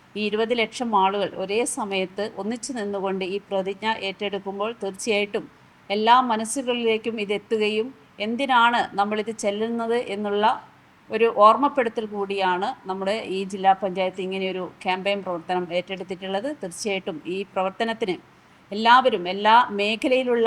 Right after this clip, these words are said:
ആളുകളും, ഓരോ മനുഷ്യരായിട്ടുള്ള ആളുകളും ഇതിൻ്റെ ഭാഗമാവണം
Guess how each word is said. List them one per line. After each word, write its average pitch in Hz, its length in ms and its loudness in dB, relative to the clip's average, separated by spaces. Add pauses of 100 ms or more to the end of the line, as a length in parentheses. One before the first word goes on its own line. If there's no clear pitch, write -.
(120)
ആളുകളും, 196 420 4
ഓരോ 202 220 0
മനുഷ്യരായിട്ടുള്ള 233 760 0 (120)
ആളുകളും 196 400 0
ഇതിൻ്റെ 196 300 -2
ഭാഗമാവണം 202 800 2